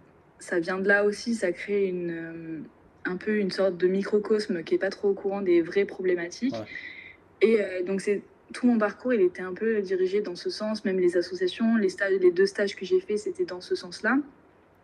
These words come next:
Speaker 1: Et en fait, mon
Speaker 2: Ok.
Speaker 1: dernier stage, je me suis rendu compte que non, c'était pas forcément ce que je voulais faire sur le moment, que, euh, il y avait plein de questions qui se posaient.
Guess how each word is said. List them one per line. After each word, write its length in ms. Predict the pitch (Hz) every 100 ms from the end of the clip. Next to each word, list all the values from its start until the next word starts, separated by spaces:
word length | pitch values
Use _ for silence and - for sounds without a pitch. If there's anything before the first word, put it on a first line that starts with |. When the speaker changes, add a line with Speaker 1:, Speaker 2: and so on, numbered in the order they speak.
| -
Speaker 1:
Et 60 | 202
en 80 | 185
fait, 160 | 240
mon 60 | 233
Speaker 2:
Ok. 60 | 196
Speaker 1:
dernier 180 | 180
stage, 220 | 180 226 214
je 40 |
me 60 | 190
suis 160 | -
rendu 180 | 185 170
compte 220 | 214 220
que 240 | - 170 165 - - - -
non, 160 | 208 240
c'était 200 | - 185
pas 100 | 208
forcément 400 | 214 208 202 208
ce 80 |
que 80 | -
je 60 | 180
voulais 180 | 185 180
faire 180 | 208
sur 220 | 202 - 190
le 100 | 180
moment, 420 | 180 180 214 285 - - - - - -
que, 160 | -
euh, 560 | 208 202 196 180 180 180
il 60 | 180
y 20 |
avait 140 | 175
plein 160 | 170 240
de 80 | 233
questions 260 | 220 220
qui 80 | 208
se 100 | -
posaient. 440 | - 180 185 240